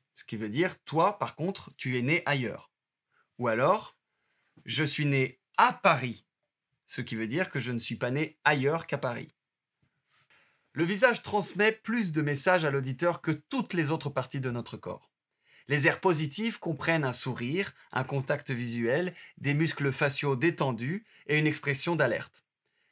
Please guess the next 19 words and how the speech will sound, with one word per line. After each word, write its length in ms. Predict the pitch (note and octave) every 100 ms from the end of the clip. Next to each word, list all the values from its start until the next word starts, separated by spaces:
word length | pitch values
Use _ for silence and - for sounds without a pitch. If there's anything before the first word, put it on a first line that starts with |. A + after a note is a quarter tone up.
| -
Les 200 | C#3 D3+
airs 100 | D3+
négatifs 680 | G3 F#3 E3 F3+ A#3 - -
comprennent 540 | D3 C#3 E3 G3 G#3 -
le 160 | D3+
fait 220 | C#3 F#3 F3+
de 140 | D3
rouler 560 | C#3 C3 A2+ C#3+ D3+ D#3
les 240 | E3+ C3
yeux, 260 | B2+ A#2+ A2
de 140 | A#2+
froncer 460 | - D#3+ D#3 - D3+
les 100 | C#3+
sourcils, 500 | E3 - C#3+ A2+ - - - -
de 100 | C#3
lancer 320 | C#3 D3+ E3
des 100 | C#3+
regards 320 | B2+ C3 B2+ B2+
noirs, 460 | C3+ D#3 G3 -